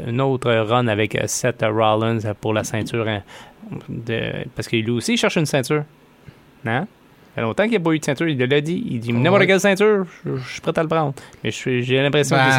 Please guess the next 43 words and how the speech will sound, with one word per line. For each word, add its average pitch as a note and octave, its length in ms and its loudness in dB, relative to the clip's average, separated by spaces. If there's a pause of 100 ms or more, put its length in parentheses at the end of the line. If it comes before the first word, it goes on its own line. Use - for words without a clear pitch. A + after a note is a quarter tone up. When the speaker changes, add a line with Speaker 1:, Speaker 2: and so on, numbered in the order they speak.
Speaker 1:
c'est B2+ 60 2
celle C#3+ 140 2
par C#3 140 4
équipe, C3+ 340 0
là, B2 180 2
qui A#2+ 240 0
va A2+ 200 2
le A2+ 60 -2
faire B2 180 0
avec A2 200 0
Gargano. G#2+ 520 -2 (360)
Speaker 2:
Ben. F#3+ 160 4
Speaker 1:
Et B3+ 160 6
aussi, A3+ 360 4
il G#3 40 6
y F3 60 6
a E3 140 6
Speaker 2:
Oui, C3 60 0
Speaker 1:
Brock E3 200 6
Speaker 2:
c'est C3+ 60 0
vrai. E3 120 6
Speaker 1:
Lesnar. D#3+ 380 4 (180)
Brock C#3+ 280 4
Lesnar C#3 360 2
qui A#2 80 -4
va G#2+ 140 4
être G2+ 100 -2
de, G2+ 200 2
de G#2 80 -4
passage. G#2 440 0 (580)
Speaker 2:
Oh F3+ 380 2
boy, E3 340 2
c'est, - 240 -12
qu'est-ce D3 240 -4
qui A2+ 60 2
Speaker 1:
Ta-da-ta-da-ta-ta-ta. B2+ 920 0
Speaker 2:
Bo-, - 0 -
Bobby C#3 260 4
Lashley D#3 300 4
va-tu D#3+ 160 2
être F3 140 6
là, A3 140 6
lui ? A3 240 2